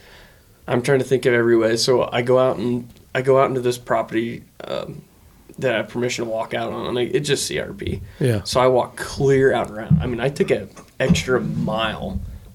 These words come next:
Speaker 1: of walking to go out to my tree stand, and it's more of an observation stand. And I'm like,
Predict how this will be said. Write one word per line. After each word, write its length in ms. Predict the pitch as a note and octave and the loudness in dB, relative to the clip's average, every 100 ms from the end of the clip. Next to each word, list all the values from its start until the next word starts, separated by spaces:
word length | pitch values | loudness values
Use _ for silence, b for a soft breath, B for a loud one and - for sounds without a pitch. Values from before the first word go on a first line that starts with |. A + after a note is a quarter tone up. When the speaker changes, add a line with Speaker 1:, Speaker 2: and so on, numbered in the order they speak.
| - | -4
Speaker 1:
of 120 | - - | -2 0
walking 540 | - A2 B2 - - | 0 0 0 -2 0
to 100 | - | 2
go 200 | B2 A#2+ | 4 4
out 220 | A2+ A2 | 2 -2
to 80 | - | -4
my 120 | A#2 | -4
tree 220 | - A#2+ A#2+ | -2 0 0
stand, 300 | - A2 A2+ | -4 -6 -2
and 100 | B2 | 0
it's 160 | B2 | 0
more 200 | C#3+ E3+ | 2 2
of 80 | D#3+ | 2
an 80 | A#2 | 0
observation 800 | A#2 A#2 A#2 B2 - - D3+ D3+ | 0 -2 0 -2 0 0 2 -2
stand. 520 | - C#3 D#3 E3 F3 B B B B B | -2 -2 -2 -2 -4 B B B B B
And 120 | - G#2 | -8 -6
I'm 80 | |
like, 200 | A2 - | -4 -4